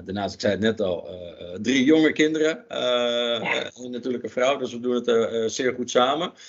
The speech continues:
Speaker 1: Eh, maar ondanks dat, ja, is het gewoon heel veel werk en ben je altijd wel bezig. En daarna heb je ook
Speaker 2: Ja,
Speaker 1: nog je,
Speaker 2: ja.
Speaker 1: je, je, je social life,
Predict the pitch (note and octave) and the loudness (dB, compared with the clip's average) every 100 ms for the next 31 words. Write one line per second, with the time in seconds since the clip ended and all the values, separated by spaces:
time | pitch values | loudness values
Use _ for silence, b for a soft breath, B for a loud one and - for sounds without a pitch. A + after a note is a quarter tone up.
0 | B B - A2 A#2 A#2 A#2+ C3+ C#3 C#3 | B B -14 -6 -4 -2 -2 0 2 2
1 | A2 B2 B2+ - - G2+ G2 G2+ G2 F#2+ | 4 4 2 -2 -4 -2 0 0 -2 -4
2 | G#2+ G#2 G#2+ A2+ A2+ A2 A#2+ A#2 A2 A2 | -2 2 6 6 6 6 6 2 0 -4
3 | G#2+ G#2+ A2 A2 G2+ G2+ A2+ A#2+ F#2+ F#2 | -6 -6 -4 -6 -8 -6 -2 -2 -4 -8
4 | G#2+ G#2+ G#2 G#2 G#2 G2+ G2+ G#2+ G#2+ G3 | -8 -8 -6 -4 -6 -8 -6 -4 2 4
5 | G2 G2+ F#3 F#3+ G2 - G2 F#2 G2+ G#2 | 4 0 -4 -4 -12 -14 -12 -8 -4 -2
6 | - C3 B2 C3 B2 A#2 B2 A2 | 4 4 4 2 4 4 2 0